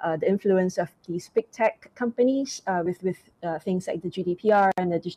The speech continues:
Digital Services Act, Digital Markets Act, and that sort of thing. So, uh, I think that, um, different countries, because they're all big players, are trying to do it in different ways. Um,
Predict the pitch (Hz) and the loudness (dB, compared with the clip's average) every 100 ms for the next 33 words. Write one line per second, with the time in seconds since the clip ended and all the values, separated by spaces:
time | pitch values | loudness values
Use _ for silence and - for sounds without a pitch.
0 | - 180 185 185 180 190 180 - - 214 | -12 -16 -6 -6 -4 -4 -4 -12 0 0
1 | - - 180 - 180 185 196 - - 202 | 0 -12 -16 -8 -4 -2 -2 -4 -2 0
2 | - - - - - _ 190 185 175 - | 0 -6 -20 -20 -20 _ 2 4 2 2
3 | 180 170 175 156 - - - _ - 226 | -2 0 -4 -4 -10 -20 -20 _ 4 6
4 | 202 196 196 202 196 196 - - 240 233 | 6 4 4 4 4 2 0 2 2 4
5 | 277 294 277 349 - - 185 - 208 202 | 0 4 4 4 2 -8 -8 -2 2 4
6 | 202 202 196 190 190 - - 254 - 277 | 4 2 2 0 -4 -8 0 0 2 0
7 | 277 - - 269 277 294 302 294 - 226 | 0 -4 -6 -4 -2 0 0 0 0 2
8 | 240 226 233 226 233 220 - 208 196 220 | 6 8 8 8 6 4 0 0 4 6
9 | 247 - - 190 190 208 - 196 196 208 | 4 2 -2 2 2 2 0 0 0 -2
10 | - 208 190 190 - - _ - _ _ | 0 2 2 -2 -16 -20 _ -20 _ _
11 | 453 440 480 302 208 196 214 185 170 175 | 6 6 6 4 2 0 -2 -2 0 0
12 | 320 427 - - 202 196 190 | 0 -2 -6 -2 2 4 2